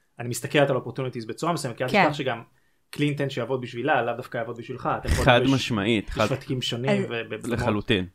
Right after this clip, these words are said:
Speaker 2: אז, אז שאלת אותי, אה, כפיר, בעצם איך אנחנו מזהים את ההזדמנויות שהן באמת אלו שהולכות להתקדם. אז
Speaker 1: איך אתם מגדירים את ההזדמנויות?
Speaker 2: איך
Speaker 1: אפילו.
Speaker 2: אנחנו מגדירים? אז תראה, אנחנו, אני חושבת שיש צירוף של כל מיני תנאים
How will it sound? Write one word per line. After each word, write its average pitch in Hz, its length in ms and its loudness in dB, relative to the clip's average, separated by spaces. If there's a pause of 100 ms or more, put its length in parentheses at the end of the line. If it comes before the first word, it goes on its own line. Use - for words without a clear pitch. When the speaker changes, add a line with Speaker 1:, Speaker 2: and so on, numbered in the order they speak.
Speaker 2:
אז, 214 160 4
אז 196 180 0
שאלת 233 260 0
אותי, 202 340 0
אה, 156 280 -4
כפיר, 220 240 0
בעצם 190 240 2
איך 220 160 0
אנחנו 233 200 0
מזהים 170 240 -2
את 175 60 -6
ההזדמנויות 165 540 -2
שהן 165 140 -4
באמת 151 280 -4
אלו 147 140 -4
שהולכות 143 320 -8
להתקדם. - 480 -10
אז 156 240 -4 (260)
Speaker 1:
איך - 80 -10
אתם 147 100 2
מגדירים 127 460 4
את 135 80 0
ההזדמנויות? 98 540 -6 (220)
Speaker 2:
איך 208 100 4
Speaker 1:
אפילו. 220 100 2
Speaker 2:
אנחנו 196 140 0
מגדירים? 165 420 -4 (1000)
אז 196 160 0
תראה, 196 260 2
אנחנו, 226 840 -2 (840)
אני 190 120 -2
חושבת 294 200 -2
שיש - 280 -6
צירוף 196 360 -2
של 165 160 -6
כל 196 140 -2
מיני 202 220 -2
תנאים 180 520 -8